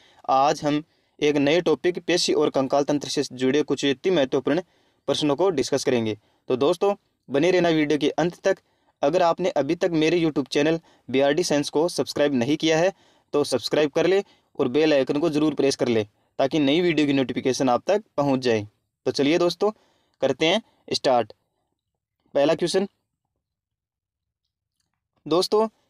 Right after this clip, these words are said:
ये सारे प्रश्न पिछली भर्ती परीक्षाओं में पूछे गए हैं और पूछे जाने की पूरी संभावना है, इसलिए दोस्तों सारे प्रश्नों को बड़े ध्यान से, बड़े ध्यान से देखना और समझना।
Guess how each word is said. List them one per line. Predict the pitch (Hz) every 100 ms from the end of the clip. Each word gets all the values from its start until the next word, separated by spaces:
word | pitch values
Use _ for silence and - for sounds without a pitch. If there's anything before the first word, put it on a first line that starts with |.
| -
ये | 180
सारे | - 143 185
प्रश्न | 190 175 196 202 196
पिछली | 185 196
भर्ती | 147 139 170
परीक्षाओं | 160 160 180
में | 175 175
पूछे | 180 190
गए | 180 180
हैं | 196 - _
और | 147 -
पूछे | 196 196
जाने | 170 165 165
की | 175
पूरी | 147 151
संभावना | - 151 147 147 117
है, | 113 _ _
इसलिए | 139 170
दोस्तों | 151 165 - 180
सारे | 151 156
प्रश्नों | 180 - 165 151
को | 175
बड़े | 147 139
ध्यान | 120 123 151
से, | 185 190 _ _ _ _ _ _ _ _ -
बड़े | 151
ध्यान | 147 143
से | 175 165
देखना | 180 190 208
और | 202 170
समझना। | - 175 170 139 113